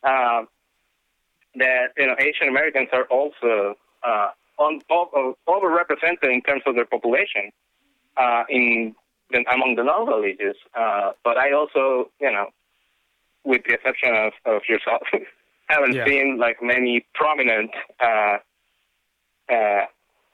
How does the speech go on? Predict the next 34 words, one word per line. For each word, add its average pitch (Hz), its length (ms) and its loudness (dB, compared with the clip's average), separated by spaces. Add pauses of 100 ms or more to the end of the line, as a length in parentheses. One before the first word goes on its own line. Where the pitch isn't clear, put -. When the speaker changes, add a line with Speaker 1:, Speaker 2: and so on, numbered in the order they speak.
(200)
Speaker 1:
secular, 113 600 0 (100)
you 135 60 -6
know, 104 440 0
a-, 107 220 0
atheist 117 500 0
secular 101 600 -2 (320)
people 101 540 -2
from, 101 460 0
uh, 98 220 -2 (140)
Asian 107 260 0
American, 98 500 -2 (140)
uh, 95 200 0
backgrounds. - 440 -8 (300)
Speaker 2:
And 185 200 2
then 185 120 2
forgetting 165 480 2
the 131 80 2
data 117 320 0
for 120 160 -2
a 113 60 -2
second, 127 360 -2
but 120 140 -2
just 151 180 0
speaking 139 400 0
personally, 131 760 2 (420)
um, 131 220 2
do 135 240 0
you 170 200 2
have 156 260 4
any 110 180 -2
thoughts - 600 -2
on, 120 560 2
you 143 240 0
know, 131 160 4